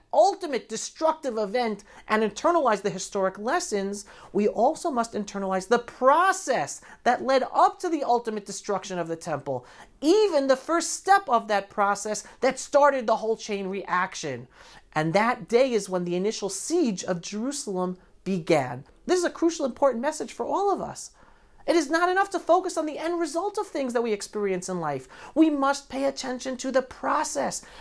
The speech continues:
and we definitely must pay attention to the first steps of how a process begins. Because ultimately, the only way to stop bad endings to a certain situation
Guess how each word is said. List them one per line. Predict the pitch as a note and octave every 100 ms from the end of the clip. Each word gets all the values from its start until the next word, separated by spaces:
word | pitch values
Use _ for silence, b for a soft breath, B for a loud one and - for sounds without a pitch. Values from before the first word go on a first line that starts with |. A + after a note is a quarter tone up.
| -
and | A#3+
we | A#3 -
definitely | C4+ E4 E4 B3+ G#3+
must | G3+ C4+ F4 -
pay | B3
attention | B3 A#3+ B3 B3 A#3+
to | A3+
the | G#3
first | G#3 D4 E4 E4 -
steps | - - - F4+ G4 - - B B B
of | A3+ G#3+
how | - F#3 F3 D#3+ - -
a |
process | E3+ - D#3 C3+ - C#3 -
begins. | - C#3+ F#3 A#3+ G#3 C#3+ - B B B
Because | A3+ A#3+ B3 -
ultimately, | C4+ E4+ D#4+ A#3 - C3 - B -
the | B3+
only | A3+ D4 F#4 E4
way | D#4 D4
to | B3+
stop | - - B3+ B3+ F3
bad | G#3+ A3 G#3 -
endings | B3 D#4 D#4+ B3+ A3 G3+
to | - D4 A#3
a |
certain | G3+ A#3 G#3
situation | G3+ G#3 - G#3 B3+ C#4+ G#3 G3+